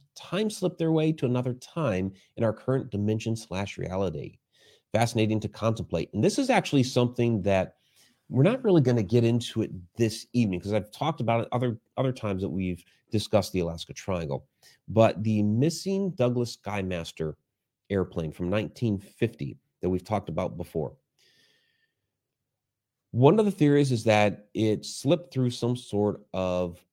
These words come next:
portal into another dimension. And, like, on the television show, which, you know, Travel, Travel Channel was airing it today, that was completely, uh, random and ironic.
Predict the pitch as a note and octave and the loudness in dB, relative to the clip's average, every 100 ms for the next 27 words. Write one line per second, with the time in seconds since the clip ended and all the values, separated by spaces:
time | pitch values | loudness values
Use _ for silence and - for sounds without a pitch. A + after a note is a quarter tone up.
0 | _ - A2+ G2 E2+ - A2+ B2 B2+ B2 | _ -6 -2 -2 -2 -4 -2 -2 -2 -2
1 | A#2+ - G2+ G2 F#2+ F#2 F#2 F#2 F2+ E2+ | -2 -2 -4 -2 -4 -4 -6 -6 -6 -8
2 | - D#2 D#2 - F2+ E2+ F2 E2+ E2+ D#2+ | -10 -12 -12 -10 -8 -8 -10 -8 -8 0
3 | E3 G#3 D#3+ A2 F2+ D#2+ - F2 E2+ F#2+ | 4 6 6 4 2 -2 0 0 2 0
4 | F#2 - - _ _ _ A#2 G#2 - C#3+ | 0 -4 -14 _ _ _ -4 -4 0 2
5 | C#3+ A#2+ - - - D#3 D3 D3+ C3+ A#2+ | 2 0 -6 -8 0 2 2 2 4 4
6 | G2+ - B2 B2+ A2 G#2+ - G#2 F2 F2+ | 2 0 2 4 2 2 -2 -2 0 0
7 | F#2 - G2 G2+ G2 - - - A2+ A#2 | -2 -4 -4 -6 -6 -10 -18 -8 -4 0
8 | B2 C#3+ - A2 A#2 G#2+ - _ _ - | 4 4 2 0 0 0 -6 _ _ 0
9 | G2 F#2+ F2+ F2 E2+ E2+ - _ _ _ | 2 4 4 2 0 -2 -6 _ _ _
10 | _ - G#2 G#2 G#2 G#2 - G2 F#2 F2 | _ -4 0 2 4 2 0 -2 -2 0
11 | F#2 F#2 F#2+ - | -2 -2 -4 -8